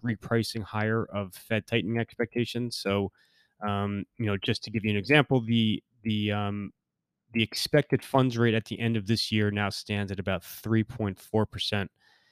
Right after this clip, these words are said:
Um, that number was below two point six percent just a few weeks ago towards the end of May.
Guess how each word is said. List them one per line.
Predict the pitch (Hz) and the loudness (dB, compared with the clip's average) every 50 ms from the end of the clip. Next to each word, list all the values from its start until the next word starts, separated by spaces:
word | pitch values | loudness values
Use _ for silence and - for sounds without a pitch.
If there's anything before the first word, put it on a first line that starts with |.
| _ _ _ _ - | _ _ _ _ -4
Um, | 101 107 107 104 101 101 101 98 - - | -2 0 0 0 -2 -2 -4 -6 -2 2
that | 117 131 135 139 | 4 4 6 6
number | 135 127 123 117 117 107 | 6 4 6 6 4 4
was | 101 110 110 104 95 - - - _ _ _ - | 4 4 4 2 2 -2 -10 -14 _ _ _ 0
below | - 113 107 107 117 123 123 | 2 4 6 8 8 8 8
two | 120 - - - 139 | 6 4 4 2 2
point | 131 - 120 113 104 | 2 2 0 0 0
six | - 123 113 - | 0 -2 -4 -2
percent | - 104 - - 104 101 98 73 - | -2 -4 -2 -2 -2 -2 -4 -4 -2
just | - 107 - - | -2 -2 -2 -4
a | 98 | -8
few | - - 110 107 | -2 0 0 2
weeks | 107 - - | 0 0 -4
ago | - - 101 98 98 90 - | -4 -2 0 0 0 -2 -4
towards | - - 107 95 90 - | -4 -2 -2 -2 -2 -4
the | 92 90 - | -8 -8 -6
end | - 104 101 95 87 | -4 -4 -4 -4 -4
of | 92 95 90 85 | -6 -6 -6 -4
May. | 95 101 98 92 85 82 - | -2 -2 -2 -2 -2 -6 -12